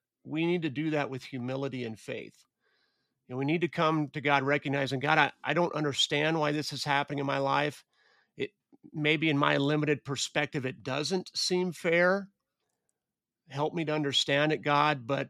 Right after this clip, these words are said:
but in humility and in trust, I know that God is good. I know that I can trust his plans." And so to come out on the other end of that and say, "Hey, God, I,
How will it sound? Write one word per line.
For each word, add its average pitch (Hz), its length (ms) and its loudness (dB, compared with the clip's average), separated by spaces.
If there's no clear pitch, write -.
but 135 120 -2
in 143 100 2
humility 143 840 -2
and 135 80 -2
in 127 120 -4
trust, 147 520 -2
I 131 80 -6
know 139 260 -4
that - 120 -6
God 131 180 -6
is 123 140 -8
good. 147 480 -4
I - 80 -12
know 131 140 -4
that 131 140 -4
I 139 100 -4
can 127 160 -10
trust 131 300 -8
his 127 140 -8
plans." 131 640 -6
And 123 120 -4
so 151 160 -4
to 135 80 -2
come 156 280 0
out 151 120 4
on 147 120 2
the 143 100 2
other 147 120 0
end 160 100 -2
of 135 60 0
that 139 80 -2
and 131 100 -6
say, 135 160 -6
"Hey, 139 100 -4
God, 131 240 -2
I, 139 200 -2